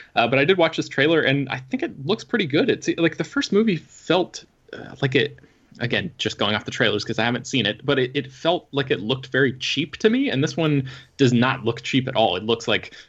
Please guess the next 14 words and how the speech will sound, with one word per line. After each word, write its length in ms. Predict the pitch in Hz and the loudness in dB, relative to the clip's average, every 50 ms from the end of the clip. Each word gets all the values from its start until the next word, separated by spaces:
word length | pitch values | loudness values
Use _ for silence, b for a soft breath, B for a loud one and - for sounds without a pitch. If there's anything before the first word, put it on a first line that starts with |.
| B B - | B B -2
they 160 | - 117 113 | 0 2 2
really, 480 | 110 120 123 120 117 117 110 107 101 - | 2 2 0 2 2 2 2 0 -2 -2
um, 300 | 101 104 101 101 98 - | -4 -6 -6 -6 -6 -4
upped 220 | - 110 - - | -4 -4 -4 -2
the 120 | - 107 90 | -4 -4 -2
ante 200 | 101 107 117 104 | -2 -2 -4 -4
in 100 | 101 101 | -4 -4
terms 300 | - - 113 107 - - | -2 -2 -2 -2 -4 -8
of 120 | 92 - - | -10 -8 -6
the 140 | - 90 87 | -6 -6 -6
production 420 | - - 127 120 131 131 - 131 | -4 -2 0 0 0 2 0 0
design 420 | 120 120 120 120 117 117 110 110 107 | 0 0 0 0 0 2 0 0 0
and 160 | 101 95 92 | -2 -4 -6
the, 300 | 90 87 - - 113 | -8 -8 -8 -8 -10